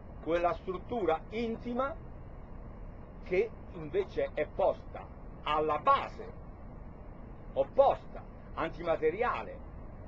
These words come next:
o magnetica della quantità che noi vediamo come elettrica o come materiale. Di conseguenza non possiamo sommare alla massa materiale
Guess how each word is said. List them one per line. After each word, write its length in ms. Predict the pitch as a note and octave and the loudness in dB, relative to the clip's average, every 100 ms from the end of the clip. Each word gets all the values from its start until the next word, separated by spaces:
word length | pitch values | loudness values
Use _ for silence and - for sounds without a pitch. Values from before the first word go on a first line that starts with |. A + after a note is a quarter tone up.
| - - | -12 -4
o 120 | C#3 | 2
magnetica 760 | D3 D3 F#3 E3+ - A#2+ - F#2+ - - - - - - | 2 2 2 0 -2 -10 -10 -10 -12 -12 -12 -10 -10 -6
della 260 | D3 E3 D#3 | -2 2 4
quantità 500 | E3 D3+ D#3+ E3 D#3+ | 4 2 -2 -2 0
che 120 | D3+ | 0
noi 140 | D3+ | 0
vediamo 500 | C#3+ C#3+ D3 D3 D3 | 0 0 0 2 0
come 320 | C3+ D3 C#3 C3+ | 0 0 4 4
elettrica 640 | D3+ D3+ - C3+ C#3 C3 - - - | 4 2 -2 -4 -2 -4 -6 -8 -4
o 120 | C3+ | -2
come 240 | D3 C#3+ | 0 0
materiale. 800 | C3 C3 C3 A#2+ A2 - - - - - - - - - - - | -2 0 0 0 -4 -4 -8 -10 -10 -10 -10 -10 -12 -12 -12 -10
Di 80 | - | -6
conseguenza 600 | F#3+ G3+ A3 A3 G#3+ E3 | 0 4 4 4 4 4
non 200 | F3 G#3+ | 4 0
possiamo 640 | G3+ F#3 - C#4 E3+ C3+ A#2+ - - | 0 -2 0 0 2 0 -2 -8 -6
sommare 760 | - D3+ D3+ E3 D#3 D3+ D3+ - - - - - - | 0 2 4 2 4 4 2 0 -10 -12 -12 -10 -8
alla 260 | - D3+ D#3+ | 0 4 4
massa 340 | F3+ G3 - | 4 2 2
materiale 880 | E3 D3+ D#3 D3+ F3 E3+ E3 D#3 - | 2 4 2 4 4 6 4 2 -2